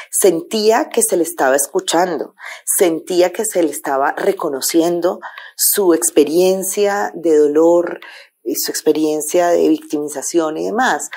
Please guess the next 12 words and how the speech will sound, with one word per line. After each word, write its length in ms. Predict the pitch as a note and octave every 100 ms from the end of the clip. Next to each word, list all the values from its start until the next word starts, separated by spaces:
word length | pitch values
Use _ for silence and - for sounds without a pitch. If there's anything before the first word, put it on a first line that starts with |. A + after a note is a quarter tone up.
| - - - -
Y 160 | E4+
creo 260 | - F#3 F#3
que 520 | B3 A#3 A3+ - -
ese, 640 | G3+ G3+ A3 A3 A3 A3 -
esa 180 | - C4+
escucha 520 | - - A#3+ A#3 G#3
respetuosa 800 | G3 - - D#3 D#3+ D3+ D3+ E3+
fue 160 | F3
el, 220 | E3+ F3 E3+ - - - - - - _ _ _ -
el 300 | F#3+ F#3 -
tesoro 480 | F3 - G3+ D#3+ C#3+
también 380 | C#3 A2 G#2+